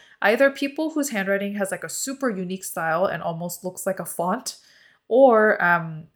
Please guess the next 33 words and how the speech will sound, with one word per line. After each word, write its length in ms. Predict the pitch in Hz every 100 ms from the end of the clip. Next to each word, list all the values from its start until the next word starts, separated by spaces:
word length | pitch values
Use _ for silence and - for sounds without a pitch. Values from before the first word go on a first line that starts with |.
| _
they 100 | 185
just 180 | 185 175
let 100 | 208
it 120 | 190
flow 560 | - 170 143 175 294 -
and 200 | 170 160
it's, 120 | 156 180
like, 120 | 170
a 60 |
really 340 | 175 175 185 220
loose 420 | 185 170 170 170
style 440 | - 175 160 156
of 100 | 160 -
handwriting. 540 | 160 160 165 233 277 _ _ _ _ -
Um, 440 | 185 170 165 156 _ _ _ -
I 80 | 202
think 180 | 277
it's 140 | 311 320
just 180 | 330 330
because, 500 | 330 294 277 - - _ -
uh, 320 | 180 170 165
I 300 | 180 185 185 190
feel 140 | 262
like 160 | 302 285
my 140 | 196
own 240 | - 185 208
handwriting 580 | 196 170 170 170 175 165
is 120 | 165
just 200 | 170 -
kind 140 | 185
of, 100 | 220
like, 180 | 262 254
a 340 | 160 139 -